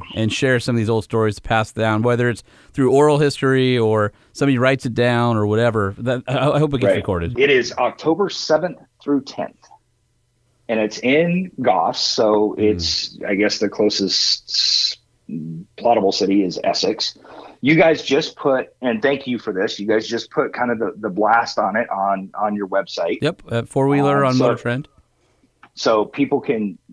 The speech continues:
Speaker 2: right, they can go there, they can get the information, they can call the M D H C A and sign up. You become a member. It's twenty-five bucks for the year, and it allows you to camp on the site for free.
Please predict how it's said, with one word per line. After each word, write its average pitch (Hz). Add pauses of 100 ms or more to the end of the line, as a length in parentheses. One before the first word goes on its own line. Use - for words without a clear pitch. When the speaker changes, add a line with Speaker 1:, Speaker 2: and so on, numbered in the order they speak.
Speaker 2:
right, 117
they 110
can 104
go 120
there, 131
they 113
can 101
get 117
the 120
information, 107
they 107
can 90
call 110
the 110
M 101
D 101
H -
C 104
A 92
and 87
sign 110
up. 110
You 104
become 104
a 104
member. 98 (120)
It's -
twenty-five 104
bucks 95
for 98
the 90
year, 101
and 104
it 95
allows 92
you 87
to 90
camp 95
on 98
the 87
site -
for 92
free. 90